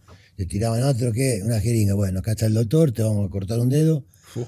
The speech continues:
Speaker 1: Ahí te vamos a hablar con, con tu hija. Y, y tenías que decirle que ya me habían inyectado, que todas esas cosas de mi hija fueron muy fuertes, muy fuertes.
Speaker 2: Y a la fecha, o sea, ¿iban, iban por ti o no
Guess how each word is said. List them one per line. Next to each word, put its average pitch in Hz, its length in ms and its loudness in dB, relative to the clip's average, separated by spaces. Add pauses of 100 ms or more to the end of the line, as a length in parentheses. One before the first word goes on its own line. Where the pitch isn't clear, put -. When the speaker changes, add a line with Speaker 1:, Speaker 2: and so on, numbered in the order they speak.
Speaker 1:
Ahí 107 140 0
te 117 80 0
vamos 107 180 2
a 104 40 0
hablar 110 180 2
con, 98 460 0
con 104 200 0
tu 123 140 2
hija. 139 340 2 (340)
Y, 76 320 -2 (120)
y 67 140 -12
tenías 92 260 0
que 98 100 -2
decirle 101 320 -2
que 85 120 -2
ya 78 360 -6 (320)
me 90 80 -4
habían 95 220 -2
inyectado, 101 560 -2
que 85 260 -8 (340)
todas 107 160 -4
esas 101 100 -4
cosas 95 280 -2
de 90 80 0
mi 90 160 2
hija 95 320 -4 (340)
fueron 165 220 6
muy 127 260 8
fuertes, 101 380 -2
muy 113 240 4
fuertes. - 320 -12 (680)
Speaker 2:
Y 131 160 2
a 123 60 6
la 113 120 6
fecha, 151 520 2 (240)
o 104 100 -10
sea, 101 180 -4
¿iban, 131 380 4
iban 127 300 2
por 101 220 2
ti 165 240 0 (280)
o 107 140 2
no 110 320 6